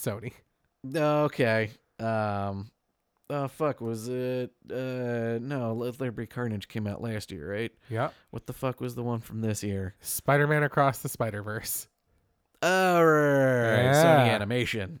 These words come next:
Speaker 2: Okay.
Speaker 1: Yeah.
Speaker 2: Not live action. Okay, that
Speaker 1: No,
Speaker 2: makes
Speaker 1: live
Speaker 2: sense.
Speaker 1: action Marvel movie, which was?
Speaker 2: Um,
Speaker 1: You definitely cried in the theater, 'cause I did.
Speaker 2: Oh, yeah.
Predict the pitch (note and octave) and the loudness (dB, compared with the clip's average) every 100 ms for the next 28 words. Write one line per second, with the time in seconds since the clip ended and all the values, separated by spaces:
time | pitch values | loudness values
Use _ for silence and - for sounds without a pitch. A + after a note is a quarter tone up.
0 | - B2 C3 A2+ G2 G2 - _ _ _ | -6 0 2 2 0 -4 -12 _ _ _
1 | A2+ A#2 G#2+ G2+ F#2+ F2 - - - B2+ | -8 -4 -2 -2 -4 -8 -12 -16 -10 -8
2 | G#2+ G2 G#2 A#2+ A#2 B2 C3 C3 C3 - | -4 -2 0 2 2 2 4 2 0 -4
3 | C3 A#2+ B2+ C3+ C3+ C#3+ C#3 D3 D3+ A#2+ | -6 0 0 0 0 0 0 -2 -4 -6
4 | - A#2 A#2 C3 F3+ B3 A3+ - - _ | -6 -4 -4 -4 -6 -10 -14 -20 -20 _
5 | _ _ _ - - A2 G#2+ G#2 G2 G2 | _ _ _ -20 -8 -4 -4 -2 -2 -2
6 | G2 F#2+ G2 - C#3 B2 C#3 C3+ D3 - | -4 -6 -10 -6 -2 4 4 4 0 2
7 | C#3+ C#3 C3+ C3 - D3+ A2+ G2 - A#2 | 2 2 -2 -8 -6 -2 -2 -2 -4 -2
8 | A2+ G2 F#2 - _ _ _ _ _ _ | -2 -2 -10 -12 _ _ _ _ _ _
9 | _ _ _ _ _ - - B2 B2+ G#2+ | _ _ _ _ _ -18 -8 -2 0 0
10 | F#2+ F#2+ | -2 -6